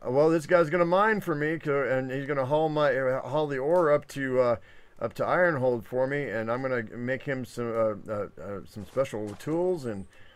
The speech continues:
and I, I, I'm a blacksmith, and I can make tools and weapons, and, um, soon to be armor, but I need some iron ore, I need some silver and some gold, uh, so I can make, so I can make the, uh,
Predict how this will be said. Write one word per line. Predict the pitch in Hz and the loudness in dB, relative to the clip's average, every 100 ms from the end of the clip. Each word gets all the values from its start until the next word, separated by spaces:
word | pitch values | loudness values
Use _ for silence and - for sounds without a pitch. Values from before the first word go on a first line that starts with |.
| - - | -20 -12
and | 101 104 | -6 -2
I, | 131 101 | -2 -2
I, | 120 147 120 - | -2 -2 -2 -10
I'm | 131 135 | -4 -4
a | 120 | -4
blacksmith, | 123 180 170 110 113 127 110 | 0 0 0 -4 -6 -4 -4
and | 117 | -6
I | |
can | 117 120 | -4 -4
make | 139 101 | -4 -6
tools | - 156 180 | -6 -2 -2
and | 123 120 | -2 -2
weapons, | 143 147 220 202 120 | -2 -2 -6 -6 -6
and, | 110 107 | -8 -4
um, | 107 107 104 98 - - | -2 -2 -4 -10 -16 -20
soon | - 151 | -8 -6
to | 143 | -4
be | 131 | -4
armor, | 120 175 180 156 180 - - - - | 0 0 0 0 -2 -8 -20 -20 -8
but | 110 | -4
I | 117 | -2
need | 131 165 147 | 0 -2 -2
some | - 120 | -6 -6
iron | 135 160 165 | -2 0 2
ore, | 170 180 165 | 2 4 2
I | |
need | 123 113 | -2 -8
some | 101 | -10
silver | 170 170 160 147 | -2 -2 0 -4
and | 123 | -6
some | 104 107 | -10 0
gold, | 156 170 175 170 147 - - - | 4 4 4 0 -8 -16 -20 -8
uh, | 113 110 107 104 | -2 0 0 -2
so | 127 120 | -4 -4
I | |
can | 113 113 | -4 -4
make, | 131 127 - - | -4 -4 -10 -14
so | 95 113 | -6 -6
I | |
can | 110 117 | -4 -4
make | 127 - | -6 -6
the, | 131 127 123 | -8 -4 0
uh, | 120 117 | 2 4